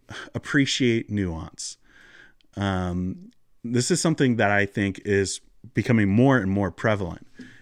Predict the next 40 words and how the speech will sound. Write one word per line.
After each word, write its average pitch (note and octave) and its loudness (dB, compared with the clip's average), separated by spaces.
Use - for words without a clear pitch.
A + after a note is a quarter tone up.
in G2+ 0
evangelicalism. F#2 -2
And G#2 0
I A2+ 2
could A2+ -2
already G#2+ 4
see, F2+ -2
this D#3+ 2
is - -2
gonna A#3 2
be G3 4
a C3 6
really A#2+ 4
long G#2 0
stream, F#2 -4
guys. F2 -10
I'm G#2 -4
hoping E3 0
with A2+ -8
the - -10
kids C3 2
behaving B2+ -2
that G2 -6
I'll G2 -2
be G2+ 0
able G#2+ -2
to - -10
continue G#2 0
this D#2+ -4
thing. E2+ -2
I F2 -6
might A2+ 0
have D3 0
to D3+ -4
break B2 0
it G#2 2
up. F2+ -8
We'll B2 -2
see. E2 -6
Um, G2 0